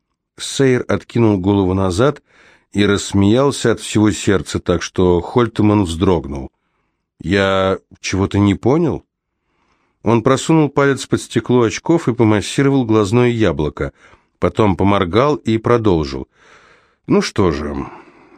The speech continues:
если ничего не произойдёт очень скоро, я предъявлю Хальвару обвинение».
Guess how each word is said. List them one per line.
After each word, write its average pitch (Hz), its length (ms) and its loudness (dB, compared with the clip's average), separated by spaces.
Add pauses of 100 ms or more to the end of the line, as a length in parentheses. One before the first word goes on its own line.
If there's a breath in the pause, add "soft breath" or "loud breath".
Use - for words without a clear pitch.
если 185 560 0
ничего 139 640 0
не 120 160 2
произойдёт 98 800 0
очень 90 580 0
скоро, 95 800 -2 (720 soft breath)
я 110 380 0
предъявлю 117 680 0
Хальвару 151 640 0
обвинение». 85 1000 -2